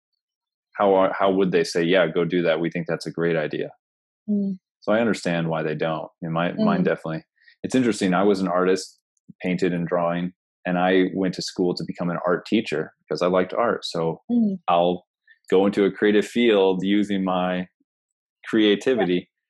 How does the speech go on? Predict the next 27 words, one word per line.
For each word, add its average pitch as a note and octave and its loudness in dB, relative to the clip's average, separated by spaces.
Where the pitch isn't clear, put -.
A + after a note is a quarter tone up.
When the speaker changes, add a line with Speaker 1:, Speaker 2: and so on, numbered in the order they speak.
Speaker 1:
And G2+ -2
I'll G#2+ 2
never C#3 2
forget, A2 -2
I F#2+ 0
had F#2 0
a, E2+ 2
uh, E2 0
professor G2+ -2
my E2 -4
first F#2 -2
year, A2+ 0
and F2+ -2
he F2+ -4
came F#2 0
up F#2 0
to F2 -2
these F2 -4
two A2+ 2
of F2 2
us. D#2 -2
It F2 -2
was E2+ -2
myself F#2+ 0
and F2 -2
this E2 -4
other F#2 0